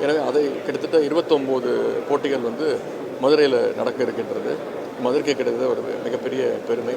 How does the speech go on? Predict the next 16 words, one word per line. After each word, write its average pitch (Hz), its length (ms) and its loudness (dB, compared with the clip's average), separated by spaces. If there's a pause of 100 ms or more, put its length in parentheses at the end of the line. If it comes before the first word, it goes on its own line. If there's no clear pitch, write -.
சென்னையிலும் 139 420 -2
நடக்க 120 260 -2
இருக்கின்றது. - 760 -4 (320)
அதுக்காக 151 360 2
புதிய 151 300 0
ஹாக்கி 143 340 -2
ஸ்டேடியம், 120 680 -2
ஹாக்கி 135 340 -2
டர்ஃப் 123 200 -2 (560)
இங்கே 123 240 0 (220)
அந்த 120 140 -2
வேலைகள் 127 460 0
நடந்திருக்கிறது. 120 580 -4
அதையும் 143 300 0
ஆய்வு 131 240 0
செய்திருக்கின்றோம். 113 640 -2